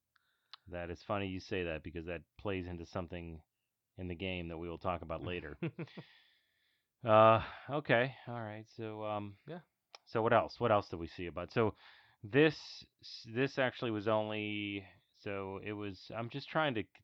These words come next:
Speaker 1: take into consideration how long I've actually watched this show.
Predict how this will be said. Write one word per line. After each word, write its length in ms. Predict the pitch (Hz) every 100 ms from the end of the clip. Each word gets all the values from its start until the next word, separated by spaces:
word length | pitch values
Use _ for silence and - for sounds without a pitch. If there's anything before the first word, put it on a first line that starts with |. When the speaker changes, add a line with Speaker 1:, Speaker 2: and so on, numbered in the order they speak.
| -
Speaker 1:
take 160 | 123 107
into 140 | 101
consideration 580 | 98 - 98 98 92 95
how 260 | - 104 101
long 260 | 98 95
I've 140 | 87 92
actually 300 | 92 - 82
watched 440 | 82 101 127 -
this 140 | 78
show. 380 | - 90 73 71